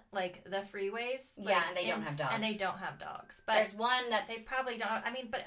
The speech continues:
Speaker 1: I just would think of, like, coyotes. Like, whenever, you know what I'm saying? Like, coyotes are everywhere, especially
Speaker 2: I would think if you're gonna have, if you're renting out, if you're going to rent out a large herd and they're your goats, personally, I would wanna protect those animals. There's safety in numbers to a certain extent, but,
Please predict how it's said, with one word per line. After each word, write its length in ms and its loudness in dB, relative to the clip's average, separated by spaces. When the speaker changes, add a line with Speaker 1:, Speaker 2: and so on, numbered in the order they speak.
Speaker 1:
I 80 -4
just 240 -8
would 160 -8
think 160 -6
of, 100 -6
like, 160 -4
coyotes. 720 -6
Like, 160 -10
whenever, 260 0
you 220 -8
know 80 -4
what 60 -6
I'm 60 -14
saying? 160 -4
Like, 160 -6
coyotes 320 -2
are 140 -4
everywhere, 540 -4
especially 680 -8
Speaker 2:
I 120 8
would 160 2
think 320 0
if 280 2
you're 280 4
gonna 180 6
have, 400 2
if 120 -4
you're 200 4
renting 320 0
out, 260 4
if 80 -8
you're 120 2
going 280 4
to 100 -2
rent 180 2
out 120 6
a 60 2
large 380 4
herd 400 0
and 120 -10
they're 100 -4
your 160 -2
goats, 540 0
personally, 460 2
I 100 8
would 80 0
wanna 160 -2
protect 320 -2
those 180 -2
animals. 600 -2
There's 180 2
safety 400 2
in 80 -2
numbers 320 0
to 80 -4
a 40 -4
certain 260 -4
extent, 540 -2
but, 220 2